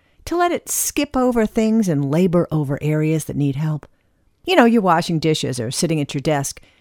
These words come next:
You realize you're thinking about a person, a problem, a dream, whatever. And sometimes, through letting your brain just mosey around in its own direction, you come upon an answer or an idea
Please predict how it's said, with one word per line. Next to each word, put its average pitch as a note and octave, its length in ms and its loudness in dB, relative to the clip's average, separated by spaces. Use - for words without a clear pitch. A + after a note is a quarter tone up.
You A3 120 4
realize A3 320 6
you're F3 120 0
thinking F#3+ 280 2
about D3+ 200 0
a C#3 40 -4
person, C#3+ 440 -4
a B2+ 60 -4
problem, C#3 440 -2
a A#2 60 -4
dream, C3+ 380 -2
whatever. D3 460 -2
And G#3 220 2
sometimes, G#3 720 -4
through G3 160 0
letting F#3 280 0
your D#3+ 100 -2
brain F3 320 0
just D#3+ 300 -4
mosey F3 580 0
around D#3+ 360 -2
in C3+ 80 -2
its B2+ 180 -6
own E3+ 160 -2
direction, D3 600 -4
you A#3+ 100 2
come E4 300 -6
upon B3+ 340 0
an G#3 180 -2
answer F#3+ 600 -2
or F#3 160 2
an F3+ 80 0
idea F3+ 640 -2